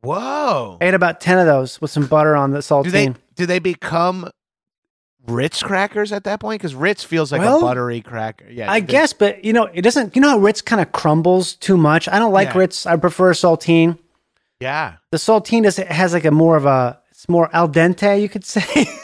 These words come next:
Speaker 1: Got a little more structure. I
Speaker 2: Yeah.
Speaker 1: prefer, I prefer a wheat thin to all of the above. I don't know if we're in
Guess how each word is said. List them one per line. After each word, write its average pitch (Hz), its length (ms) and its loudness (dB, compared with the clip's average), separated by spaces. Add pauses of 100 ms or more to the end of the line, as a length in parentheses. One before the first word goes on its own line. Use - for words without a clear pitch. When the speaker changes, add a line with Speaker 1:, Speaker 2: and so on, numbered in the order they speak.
(120)
Speaker 1:
Got 185 80 -8
a - 20 -6
little 170 140 -8
more 160 160 -6
structure. - 380 -8 (260)
I 214 160 2
Speaker 2:
Yeah. 208 240 4
Speaker 1:
prefer, 175 240 0
I 175 120 0
prefer 156 340 -6
a 123 60 -2
wheat 139 300 -8
thin 107 360 -12
to 120 140 -8
all 131 280 -2
of 101 100 -14
the 101 100 -16
above. 87 320 -14
I 123 120 -8
don't 143 100 -8
know 151 140 -2
if 131 80 -10
we're 135 100 -4
in 123 80 -10